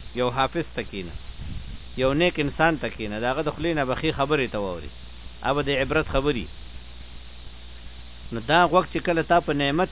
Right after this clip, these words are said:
کې استعمال کو، نو تا له به نعمت درکړي. د الله د نعمتونو واړو سر نه وي تا سره. خو که تا په لعنت کې استعمال کو، نو د الله د نعمت نه به لرې کړي. لہذا په دې باندې ته ګانې مه اوره.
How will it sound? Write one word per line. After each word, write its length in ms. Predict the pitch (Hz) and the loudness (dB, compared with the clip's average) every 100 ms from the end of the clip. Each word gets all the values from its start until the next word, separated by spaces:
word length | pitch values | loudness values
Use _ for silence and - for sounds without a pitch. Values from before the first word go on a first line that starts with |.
| - | 0
کې 60 | |
استعمال 540 | 160 - 139 143 165 175 | 0 0 0 2 2 2
کو، 140 | 170 180 | 2 2
نو 100 | 139 | 2
تا 160 | 135 156 | 2 2
له 80 | |
به 100 | 139 | 2
نعمت 320 | 127 123 120 107 | 2 2 2 0
درکړي. 320 | 98 92 - - - - - - - - - - - - - - | -2 -4 -6 -12 -12 -12 -12 -12 -12 -12 -14 -14 -14 -12 -12 -8
د 40 | 107 | -4
الله 240 | 110 151 170 | 0 4 4
د 60 | |
نعمتونو 460 | 156 143 135 127 165 | 4 4 2 0 2
واړو 240 | 147 127 117 | 4 4 4
سر 120 | 165 | 2
نه 100 | 147 | 2
وي 80 | 131 | 0
تا 140 | 104 98 | -2 -4
سره. 220 | - 76 - - - - - - - - - | -6 -10 -12 -14 -14 -14 -14 -14 -14 -14 -8
خو 80 | 120 | -4
که 120 | 135 | -4
تا 200 | - 170 | 2 2
په 140 | - | 4
لعنت 380 | 139 135 151 196 - | 6 8 8 6 4
کې 80 | 160 | 2
استعمال 560 | - - 131 117 113 | 2 2 2 2 2
کو، 160 | 98 113 - - - - - - - - - - - | 0 -6 -2 -2 -2 -6 -10 -10 -14 -12 -10 -10 -8
نو 60 | 107 | -2
د 80 | |
الله 300 | 113 113 127 139 | 0 2 4 2
د 80 | |
نعمت 340 | 113 110 110 127 - | 2 0 0 -2 -4
نه 40 | |
به 80 | 101 | -6
لرې 340 | 90 87 82 76 | -6 -8 -10 -12
کړي. 120 | - - - - - - - - - - - - 226 220 - - - - - | -12 -14 -14 -14 -14 -14 -14 -14 -14 -14 -14 -14 -14 -14 -14 -14 -14 -14 -12
لہذا 380 | 104 101 135 139 | -10 -2 0 2
په 120 | 131 120 | 0 2
دې 140 | 135 | 0
باندې 260 | 139 131 123 | 2 2 2
ته 80 | 120 | 2
ګانې 280 | 127 123 | 2 2
مه 120 | 113 123 | 2 0
اوره. 180 | 139 | -2